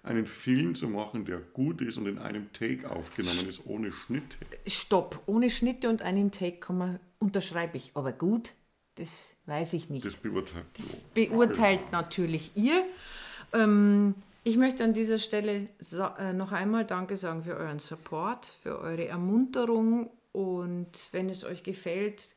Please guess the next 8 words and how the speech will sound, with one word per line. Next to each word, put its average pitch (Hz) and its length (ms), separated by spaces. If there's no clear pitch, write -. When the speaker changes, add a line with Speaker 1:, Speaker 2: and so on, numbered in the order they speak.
Speaker 2:
empfehlt 220 460
uns 226 240
weiter. 170 680
Speaker 1:
Mhm. 117 240
Speaker 2:
Sch-, - 240
Speaker 1:
Das 196 300
Speaker 2:
äh, 170 40
Speaker 1:
ist 139 140